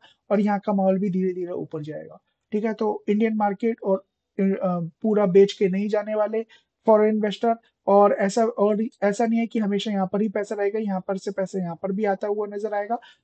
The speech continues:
तब दोबारा पैसे भागते हुए नजर आएंगे, ठीक है। तो buying selling की रिकमेंडेशन नहीं है, अपने financial advisor खुद की study करना है, चीजों को यहाँ पर ध्यान से देखना है,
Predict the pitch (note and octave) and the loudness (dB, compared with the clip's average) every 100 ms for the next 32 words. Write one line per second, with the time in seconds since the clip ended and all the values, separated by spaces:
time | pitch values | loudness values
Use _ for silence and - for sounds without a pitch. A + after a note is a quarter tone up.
0 | - B3+ A#3 A3+ G#3 G3 F#3+ F#3+ E3+ D#3+ | -2 -2 0 0 0 0 -4 -4 -8 -8
1 | - D#3+ D3+ D3 C#3+ C#3 D3+ - _ _ | -8 -8 -8 -10 -14 -16 -20 -20 _ _
2 | _ A3+ - A3+ G3+ F#3 A#3 A#3+ B3 B3 | _ -12 -6 -4 -2 2 2 2 2 2
3 | B3 A3+ A3+ A3 A3 G#3 A3 G#3+ A3+ _ | 0 -2 -2 -2 -4 -6 -8 -12 -14 _
4 | _ - G#3+ C4+ B3+ A3 A#3 A#3 A#3+ A3+ | _ -12 -6 -2 -2 0 -2 0 0 -2
5 | A3 G#3+ G3+ G3+ - G3 - E3+ G3 F#3 | -2 -4 -6 -8 -10 -14 -8 -6 -6 -8
6 | F#3+ B3 - A#3+ A#3+ B3+ G#3+ G3+ A3 G3 | -12 -12 -6 -4 -2 -2 -2 -4 -6 -4
7 | F#3+ F#3+ G#3 F#3+ F#3 G3 | -4 -4 -4 -6 -6 -10